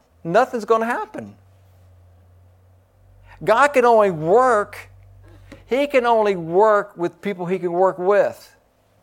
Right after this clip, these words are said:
So if we can get God, if we work together, right? See, a lot of times we say, "Well, I wanna live for God." Well, God wants to live through you. That's, that's the ultimate thing, is Christ living through you.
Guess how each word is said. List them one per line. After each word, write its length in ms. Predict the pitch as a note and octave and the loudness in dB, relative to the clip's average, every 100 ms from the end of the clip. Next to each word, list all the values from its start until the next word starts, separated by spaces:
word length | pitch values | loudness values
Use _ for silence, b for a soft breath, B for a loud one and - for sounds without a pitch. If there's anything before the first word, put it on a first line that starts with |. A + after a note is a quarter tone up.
| _ _ _ _ _ _ _ _ | _ _ _ _ _ _ _ _
So 460 | - G#3 G3 - - | -2 2 2 -2 -6
if 180 | E3+ E3 | -8 -4
we 120 | G#3+ | -4
can 80 | A#3+ | -2
get 240 | A#3+ G3+ | -2 0
God, 500 | E3+ A#3 B3+ G#3+ F3 - _ _ _ _ _ _ | 2 2 2 0 -4 -14 _ _ _ _ _ _
if 140 | F3 G3+ | -6 -2
we 140 | A#3 A3 - | -2 -4 -6
work 320 | F#3 B3+ D4 | 0 0 0
together, 720 | G#3+ E3+ A#3+ C#4 G#3+ F3 G#3 _ _ _ _ _ _ _ _ _ _ _ | -8 2 2 4 0 -4 -6 _ _ _ _ _ _ _ _ _ _ _
right? 340 | - E3 A3 - _ b b | -6 -4 -4 -6 _ b b
See, 220 | - B3 | -6 -4
a 40 | G#3 | 2
lot 200 | B3+ C#4 | 2 4
of 40 | |
times 160 | B3 F#3+ | 0 0
we 120 | G#3+ | 0
say, 140 | A3+ | 0
"Well, 180 | G#3 A3 | 4 4
I 20 | |
wanna 260 | B3+ A#3+ G#3 | 4 2 4
live 220 | A3+ A3+ | 4 4
for 200 | G#3+ A#3 | 2 2
God." 220 | G3 F#3+ | 6 4
Well, 100 | G#3+ | 4
God 220 | G#3 C#4 | 4 2
wants 160 | B3+ A3 | 2 0
to 80 | F#3+ | 0
live 180 | F#3+ - | 0 0
through 240 | F3 D#3 | -4 -4
you. 320 | F3+ D3+ G2 G2+ _ _ _ _ _ _ | -4 -6 -10 -20 _ _ _ _ _ _
That's, 260 | E3+ A3 - | 0 0 -6
that's 380 | C#3 E3 F3+ | -2 -2 -2
the 160 | - - | -6 -2
ultimate 480 | C#3+ E3 C#3 A2+ - | 0 0 -4 -14 -4
thing, 260 | D3 A#2+ - | -4 -4 -10
is 240 | C#3 A2+ _ | -12 -12 _
Christ 500 | - F3+ E3+ C3+ - | -4 -4 -2 -6 -8
living 460 | C3+ D3 A#2+ G#2 _ | 0 0 0 -10 _
through 360 | - C#3+ C#3+ A2 | -10 -4 -4 -4
you. 280 | G2 G2 | -12 -18